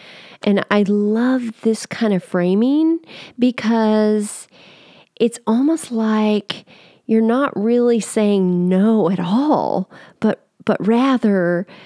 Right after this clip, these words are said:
you're, um, you're offering a bigger yes to uh, the things that are most important to you in your life right now, right? So that no is actually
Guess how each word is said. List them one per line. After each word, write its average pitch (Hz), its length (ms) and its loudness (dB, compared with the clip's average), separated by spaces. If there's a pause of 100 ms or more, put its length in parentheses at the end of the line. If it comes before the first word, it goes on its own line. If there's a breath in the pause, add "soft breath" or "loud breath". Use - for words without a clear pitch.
(380 loud breath)
you're, 208 680 0 (100)
um, 180 640 0 (460)
you're 214 200 0
offering 254 540 0
a 170 80 -2
bigger 208 500 0
yes 175 880 -2 (180)
to 185 680 2 (560 loud breath)
uh, 170 320 0
the 190 140 -2
things 196 400 0
that 180 140 -2
are 175 360 -2
most 196 600 0
important 170 560 -4
to - 160 -12
you 165 320 -2
in - 180 -6
your 170 140 -4
life 175 360 -4
right - 200 -10
now, - 320 -12 (580)
right? 180 380 -2
So - 200 -4
that 196 320 -2
no 220 720 0
is 196 220 -4
actually 202 720 -2